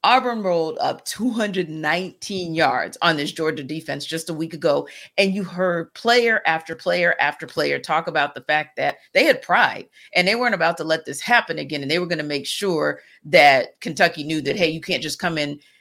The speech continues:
to Athens and just run on us. Well, no, because you actually <laughs> held them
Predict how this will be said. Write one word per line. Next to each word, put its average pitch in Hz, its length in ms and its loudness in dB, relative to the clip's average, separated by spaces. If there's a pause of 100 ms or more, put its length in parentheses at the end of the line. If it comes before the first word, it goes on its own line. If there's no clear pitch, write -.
(140)
to 175 220 -4
Athens 151 420 2
and 139 100 -6
just 135 200 -10
run 156 220 0
on 123 160 -2
us. - 260 -12 (120)
Well, 131 320 -2
no, 170 260 2
because 147 500 -2
you 170 220 -6
actually 185 560 0
<laughs> - 40 -20
held 185 340 6 (100)
them 180 280 2